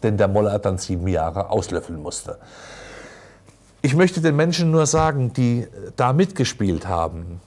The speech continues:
ob sie verurteilt werden oder nicht, ist vollkommen zweitrangig.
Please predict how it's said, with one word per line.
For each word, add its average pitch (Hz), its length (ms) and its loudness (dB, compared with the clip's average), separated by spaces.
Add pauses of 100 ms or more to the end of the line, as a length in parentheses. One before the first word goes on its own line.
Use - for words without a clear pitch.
(160)
ob 131 160 0
sie 127 160 0
verurteilt 147 640 2
werden 117 280 2
oder 101 260 -2
nicht, 127 300 0
ist - 200 -12
vollkommen 85 480 -2
zweitrangig. - 840 -10